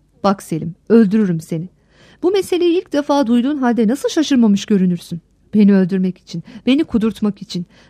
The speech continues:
nasıl sözlerimi hiç duymamış gibi yaparsın? Kıskançlıktan. Bir de nazariyemi bilsen, o zaman hasetten kurur, T cetveline dönersin. Selim, fena mı? Daha heyecanlı oluyor. Turgut, peki,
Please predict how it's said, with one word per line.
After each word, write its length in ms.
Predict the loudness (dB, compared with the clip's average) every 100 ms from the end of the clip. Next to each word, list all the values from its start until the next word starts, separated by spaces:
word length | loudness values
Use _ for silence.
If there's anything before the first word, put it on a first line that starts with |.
| -8
nasıl 240 | -2 0
sözlerimi 500 | 2 2 2 2 0
hiç 160 | -2 -2
duymamış 380 | 2 2 2 -2
gibi 160 | -2
yaparsın? 600 | -2 -2 -6 -6 -8 -12 _ _
Kıskançlıktan. 920 | -10 -10 -4 -4 -4 -10 -18 -14 -14 -14 -20 -16
Bir 240 | -8 -2 2
de 40 |
nazariyemi 560 | 2 2 2 2 0 0
bilsen, 400 | -2 -2 -2 -4 _ -6
o 100 | -2
zaman 260 | 0 -2
hasetten 560 | -2 -2 -2 -2 -4 -4
kurur, 420 | -2 -2 -2 -4 _ _
T 200 | 2 4
cetveline 500 | 4 2 -2 0 -4
dönersin. 500 | -6 -6 -10 -16 -20 _ _ _ _
Selim, 300 | -8 -6 -8 _ _ _
fena 320 | 2 4 4
mı? 140 | -2 -8 _
Daha 200 | 2 4
heyecanlı 500 | 4 2 0 -2 -4
oluyor. 300 | -6 -8 -10 _ _
Turgut, 280 | -10 -10 -10 _ _ _
peki, 300 | -6 -6 -10